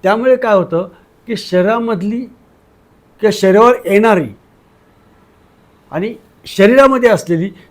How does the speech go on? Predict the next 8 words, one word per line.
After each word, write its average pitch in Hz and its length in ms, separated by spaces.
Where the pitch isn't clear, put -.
सर्व 240 300
प्रकारची 240 500
नकारात्मक 214 840
ऊर्जा 175 400
आहे 110 240
की 185 100
ज्याने 185 260
त-, 196 220